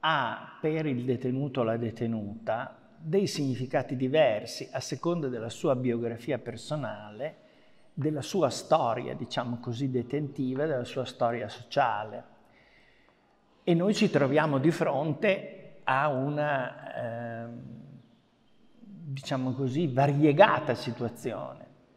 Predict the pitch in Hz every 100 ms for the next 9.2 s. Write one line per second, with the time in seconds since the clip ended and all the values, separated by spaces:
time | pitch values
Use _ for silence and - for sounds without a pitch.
0 | _ _ _ - 139 131 117 - - -
1 | - - - 143 131 151 151 139 113 117
2 | 120 123 143 135 123 120 120 120 123 175
3 | 165 - 123 - 117 113 135 131 135 123
4 | 131 131 135 - 135 175 143 110 110 -
5 | - - - - - - - - - -
6 | 170 208 202 185 160 147 147 175 170 160
7 | 127 127 127 156 131 127 165 147 139 135
8 | 165 - 147 156 160 151 143 147 151 165
9 | 202 -